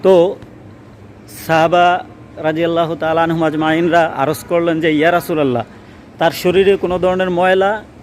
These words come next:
অবশিষ্টই থাকে না।" তো রাসূল সাল্লাল্লাহু আলাইহি সাল্লাম বললেন যে, "পাঁচ ওয়াক্ত নামাজ ঠিক এইরূপ,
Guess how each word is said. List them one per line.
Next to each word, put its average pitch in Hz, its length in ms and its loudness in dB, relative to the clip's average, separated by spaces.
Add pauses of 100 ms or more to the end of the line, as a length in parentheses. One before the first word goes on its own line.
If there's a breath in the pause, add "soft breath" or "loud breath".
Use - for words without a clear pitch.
(120)
অবশিষ্টই 202 720 -2
থাকে 151 340 -2
না।" 113 140 -4 (1000)
তো 160 80 0
রাসূল 156 280 2
সাল্লাল্লাহু 185 400 0
আলাইহি 190 140 0
সাল্লাম - 0 -
বললেন 180 340 4 (880)
যে, 156 360 2 (500)
"পাঁচ 165 280 -2
ওয়াক্ত 208 480 0 (1160)
নামাজ 165 540 2
ঠিক 202 160 -4 (220)
এইরূপ, 190 380 6